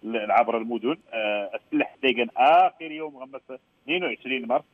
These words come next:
آه، كان آخر يوم غمس، آه، المحطة الطرقية.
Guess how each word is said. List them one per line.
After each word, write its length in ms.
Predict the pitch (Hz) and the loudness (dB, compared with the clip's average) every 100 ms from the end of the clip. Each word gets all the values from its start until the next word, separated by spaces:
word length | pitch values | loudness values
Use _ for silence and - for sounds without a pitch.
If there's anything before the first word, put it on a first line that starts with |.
| - | -12
آه، 80 | 107 | -8
كان 180 | 117 | -6
آخر 280 | 110 - 117 | -6 -6 -4
يوم 200 | 117 117 101 | -4 -6 -8
غمس، 220 | 110 113 - | -10 -10 -6
آه، 200 | 113 98 - _ _ _ 110 | -6 -6 -10 _ _ _ 0
المحطة 360 | 120 123 - | 2 2 -4
الطرقية. 640 | 131 - 123 - 110 120 | -4 -4 -4 -4 0 2